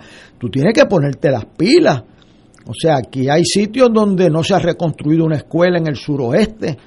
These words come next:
y eso fue hace un año. O sea,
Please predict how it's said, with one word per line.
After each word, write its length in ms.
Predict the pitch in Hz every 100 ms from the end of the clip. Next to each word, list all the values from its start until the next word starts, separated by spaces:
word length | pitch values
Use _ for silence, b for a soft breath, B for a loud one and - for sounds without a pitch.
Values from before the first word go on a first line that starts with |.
| b - _ - 175 196
y 100 | 143
eso 180 | 139 196
fue 140 | 214
hace 140 | 185 214
un 120 | 147
año. 440 | 165 254 208 135 - b b _
O 60 | 117
sea, 240 | 160 147